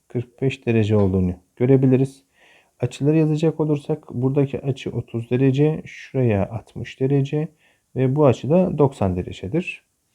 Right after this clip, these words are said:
Burada ise açılar kırk beş, şurası da doksan derece olur.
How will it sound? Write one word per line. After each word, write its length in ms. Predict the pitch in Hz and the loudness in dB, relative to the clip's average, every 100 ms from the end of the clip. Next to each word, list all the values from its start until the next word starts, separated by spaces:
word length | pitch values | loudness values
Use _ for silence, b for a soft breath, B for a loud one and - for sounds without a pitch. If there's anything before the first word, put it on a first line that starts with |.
| b b b _ | b b b _
Burada 220 | 170 160 | 0 4
ise 200 | 156 139 | 4 4
açılar 360 | 135 - 127 120 | 0 2 2 2
kırk 340 | - 135 - | -2 -8 -4
beş, 480 | 147 165 - - - _ | -2 0 -2 -12 -14 _
şurası 540 | - - 143 110 - | -20 -10 -2 -2 0
da 240 | 143 180 - 147 | 2 2 2 4
doksan 360 | 139 - 95 | 4 4 0
derece 280 | 87 87 90 | 0 -4 -6
olur. 340 | - - - | -12 -16 -20